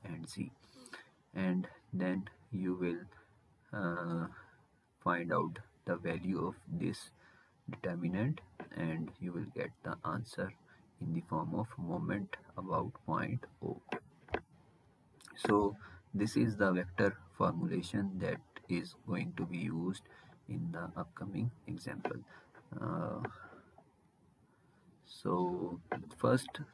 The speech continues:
uh, before solving the example, I must explain what is the principle of tran-, transmissibility.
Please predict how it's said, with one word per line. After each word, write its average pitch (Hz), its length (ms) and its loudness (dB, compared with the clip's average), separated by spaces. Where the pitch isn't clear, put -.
uh, 87 460 -2
before 110 480 6
solving 95 500 2
the 90 80 6
example, 95 640 2
I 92 300 6
must 98 340 2
explain 90 600 0
what 101 220 0
is - 220 4
the - 80 -4
principle - 640 -2
of 85 220 -2
tran-, 98 180 2
transmissibility. - 1040 0